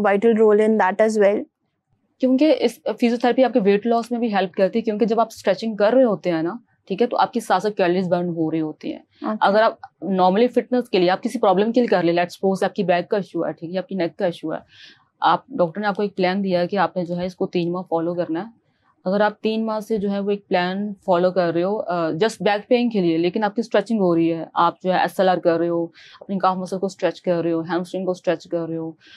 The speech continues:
Speaker 2: तो साथ साथ आपके बेली मसल्स भी जो हैं वो भी, अ, स्ट्रेचिंग में जा रहे हैं, तो at the end वेट तो आपका कम हो जाता है। लेकिन, अ, वो एक डिफरेंट चीज़ आ जाती है आपकी फिटनेस में, उसमें फिर जिम का इस्तेमाल होता है। लेकिन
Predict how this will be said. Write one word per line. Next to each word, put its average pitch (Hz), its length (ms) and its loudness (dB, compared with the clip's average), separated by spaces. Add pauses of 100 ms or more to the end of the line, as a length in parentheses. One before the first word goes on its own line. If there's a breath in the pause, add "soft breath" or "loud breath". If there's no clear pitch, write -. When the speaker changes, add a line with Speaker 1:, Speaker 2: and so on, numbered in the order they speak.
(160 soft breath)
Speaker 2:
तो 202 60 -8
साथ 175 240 0
साथ 202 200 -4
आपके 175 240 -2
बेली 170 240 2
मसल्स 214 380 -4
भी 214 100 -4
जो 202 180 -6
हैं 196 120 -4
वो 180 200 -2
भी, 226 220 -2
अ, 185 420 0
स्ट्रेचिंग 202 440 -4
में 214 120 -6
जा 165 240 4
रहे 165 120 0
हैं, - 80 -4
तो 214 300 -4
at 175 120 2
the 185 220 -4
end 180 100 -6
वेट 175 160 -2
तो 202 60 0
आपका 196 140 -4
कम 196 180 -2
हो 185 280 0
जाता - 320 -4
है। - 120 -20 (360 loud breath)
लेकिन, 190 300 2
अ, 170 600 2 (400)
वो 214 320 2
एक 208 240 0
डिफरेंट 208 360 -2
चीज़ 196 220 0
आ 165 120 4
जाती 175 260 0
है 208 60 2
आपकी 190 140 -2
फिटनेस 180 420 -6
में, 185 60 -6
उसमें 185 160 -8
फिर 196 120 -2
जिम 185 200 0
का 190 80 2
इस्तेमाल 170 400 0
होता 160 180 -4
है। 185 60 0
लेकिन 180 280 -2